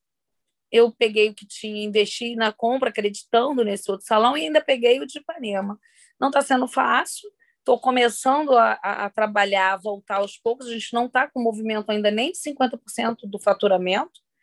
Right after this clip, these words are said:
mas a gente vai cortando custo, vai parcelando, eu já consegui liquidar algumas dívidas que eu não tinha condição de pagar no momento, eu não paguei,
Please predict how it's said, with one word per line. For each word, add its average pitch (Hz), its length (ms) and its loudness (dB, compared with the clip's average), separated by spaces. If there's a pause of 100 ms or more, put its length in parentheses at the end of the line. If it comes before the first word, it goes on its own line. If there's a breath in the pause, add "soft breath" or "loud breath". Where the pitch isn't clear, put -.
(560)
mas 220 440 4
a - 20 -4
gente 294 240 -8
vai 339 180 0
cortando 294 440 -2
custo, 277 580 -2
vai 233 180 0
parcelando, 233 840 0
eu 214 40 0
já 220 120 -6
consegui 220 380 -8
liquidar 208 340 2
algumas 208 380 2
dívidas 185 420 -4
que - 160 0
eu 196 140 6
não 262 160 4
tinha 277 260 0
condição 220 340 0
de 202 120 -6
pagar 190 280 2
no 190 120 -4
momento, 185 340 -6
eu 190 60 -4
não 196 180 -2
paguei, 190 460 0